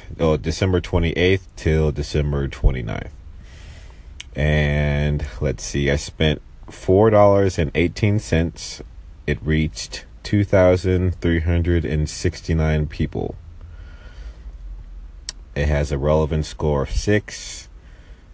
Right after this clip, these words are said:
Uh, blah, blah, blah, blah, blah. I placed the ad in California, Hollywood Boulevard.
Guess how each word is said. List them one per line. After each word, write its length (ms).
Uh, 960
blah, 220
blah, 140
blah, 200
blah, 80
blah. 500
I 140
placed 420
the 180
ad 540
in 400
California, 800
Hollywood 400
Boulevard. 540